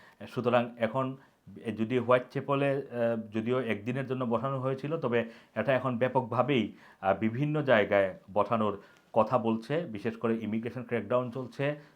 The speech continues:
চলতি বছর নির্বাচনের বছর। আহ, প্রধানমন্ত্রী ঋষি সুনাক তার যে অন্যতম যে এজেন্ডাগুলো ছিল নির্বাচনী এজেন্ডা,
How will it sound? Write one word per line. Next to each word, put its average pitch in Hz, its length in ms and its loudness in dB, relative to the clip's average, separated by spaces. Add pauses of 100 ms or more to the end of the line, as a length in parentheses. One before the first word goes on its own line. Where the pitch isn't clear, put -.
(100)
চলতি 110 240 0
বছর 117 320 0
নির্বাচনের 113 580 2
বছর। 110 340 0
আহ, - 680 2
প্রধানমন্ত্রী 113 440 0
ঋষি 113 280 -2
সুনাক 135 640 0
তার 104 220 4
যে 113 60 0
অন্যতম 113 480 0
যে 120 140 2
এজেন্ডাগুলো 113 440 2
ছিল 117 220 -2
নির্বাচনী 110 420 0
এজেন্ডা, 110 440 2